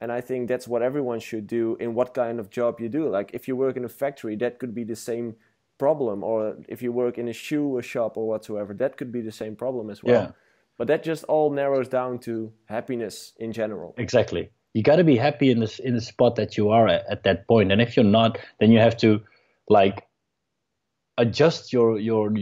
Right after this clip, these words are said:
Speaker 2: the way you're, you're, you're going right now, or you have to do something with yourself.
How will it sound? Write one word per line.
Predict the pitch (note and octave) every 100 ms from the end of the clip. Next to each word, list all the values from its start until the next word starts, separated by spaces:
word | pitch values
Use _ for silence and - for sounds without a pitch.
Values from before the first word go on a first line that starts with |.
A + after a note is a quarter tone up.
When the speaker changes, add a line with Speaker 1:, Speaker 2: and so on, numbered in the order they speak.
| F#2+
Speaker 2:
the | A2+
way | A2+ A2+ A#2+
you're, | A2+ G#2 G2+
you're, | G2+ F#2
you're | G2+
going | F#2 G#2 B2+ D3
right | C#3+ D3
now, | D3 E3+ - -
or | C3
you | B2+
have | B2 -
to |
do | A#2+ A2+
something | B2 A2+ - G#2+ G#2+
with | G2+ G#2+ -
yourself. | F#2 - A2 E2 -